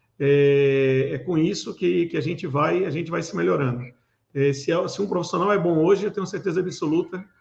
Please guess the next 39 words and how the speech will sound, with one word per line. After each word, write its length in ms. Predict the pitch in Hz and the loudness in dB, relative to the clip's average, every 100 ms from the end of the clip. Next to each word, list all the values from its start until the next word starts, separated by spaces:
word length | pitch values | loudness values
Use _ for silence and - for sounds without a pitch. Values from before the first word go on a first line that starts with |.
| _ _ - | _ _ -2
que 80 | |
ele 80 | 175 | 0
sabe 320 | - 190 185 | 2 -2 -2
pra 120 | 196 180 | -2 -2
quem 180 | 196 | 2
ligar 420 | 190 147 165 202 - | 2 4 2 0 -2
quando 140 | 185 | -6
o 80 | 147 | -2
calo 200 | 165 175 | -2 -2
aperta 460 | - 151 180 - | 0 2 0 -2
pra 160 | - 175 | -8 -8
poder 300 | 180 160 165 | -4 -4 -4
pedir 160 | 143 165 | -4 -2
uma 140 | 160 | -2
ajuda, 420 | 127 160 180 196 - _ _ | 0 2 4 2 0 _ _
pra 100 | - | -8
trocar 280 | 156 185 175 | -4 -2 0
uma 100 | 175 | 2
ideia, 500 | 135 151 180 196 202 - - | 4 4 4 2 -2 -14 -12
pra 100 | - | -8
poder 560 | 160 151 170 180 - | -4 0 2 2 -2
aprender 320 | - 165 160 | -10 -6 -2
alguma 240 | 170 165 180 | -2 -2 -4
coisa. 360 | - 123 113 - _ _ | 0 -2 -2 -14 _ _
Então, 500 | 139 131 160 180 185 - _ _ _ | -12 -4 -2 -2 -4 -12 _ _ _
é 120 | 185 | 4
isso. 400 | 175 131 - - - | 6 4 -2 -12 0
Base 300 | 160 170 151 | 2 2 -2
forte, 440 | 160 190 190 208 202 | -2 0 -2 -6 -8
adaptabilidade 1040 | 147 156 - 151 151 139 147 175 190 196 196 _ _ _ | -2 -2 -2 -2 -2 0 2 2 0 -4 -10 _ _ _
e 340 | 185 226 - - | -4 -4 -6 -10
vontade 600 | 151 190 175 180 170 185 - _ | -6 -4 2 2 2 -4 -12 _
de 80 | 170 | -14
trabalhar, 440 | 165 175 165 156 156 | -4 0 2 2 0
de 80 | |
aprender 480 | 165 160 151 143 170 | -2 -4 -2 2 2
e 40 | 170 | 0
de 80 | |
perguntar. 560 | 185 160 156 147 131 | -2 -4 -4 -8 -12